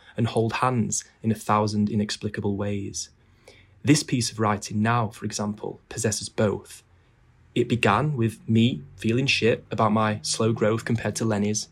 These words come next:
and trying to understand it better, i e solve my own problem through the craft of writing. That's my art. It helped me discover these distinctions and write them up in a way that I found helpful. And I got to experience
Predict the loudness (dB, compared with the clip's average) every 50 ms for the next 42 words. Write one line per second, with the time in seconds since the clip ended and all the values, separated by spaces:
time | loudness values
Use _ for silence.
0 | _ -6 -4 -2 2 4 4 6 6 6 6 4 2 2 2 2 2 2 -2 -2
1 | -2 -4 -4 -2 -2 -2 -2 -4 -4 -2 -2 0 0 0 -2 -2 -2 -2 0 2
2 | 2 2 4 4 4 6 6 4 4 2 0 0 0 0 0 -2 -2 -2 -4 -6
3 | _ _ _ -4 2 4 4 4 4 2 2 0 0 0 -4 0 0 2 2 0
4 | -2 -4 -8 -8 -10 -12 _ -20 _ -20 -20 -20 -20 -20 _ _ 4 6 6 6
5 | 2 4 4 4 4 4 4 4 4 2 0 -6 -12 _ _ _ _ _ _ _
6 | _ 0 0 0 0 0 6 6 6 6 6 0 2 4 6 6 4 4 0 -2
7 | -6 _ _ -2 -2 0 2 2 2 2 0 -2 -2 -2 -4 -2 0 0 0 0
8 | 0 2 2 2 4 4 4 4 6 6 6 6 6 4 2 2 2 0 0 -2
9 | -2 0 0 0 0 0 0 -2 -4 -4 -6 -4 -4 -4 -2 -2 -2 -2 -2 -6
10 | -6 -6 -6 -6 -6 _ _ _ _ _ _ _ _ _ _ 2 4 4 2 2
11 | 0 0 0 0 -2 -2 -2 0 2 4 6 6 6 6 6 4 2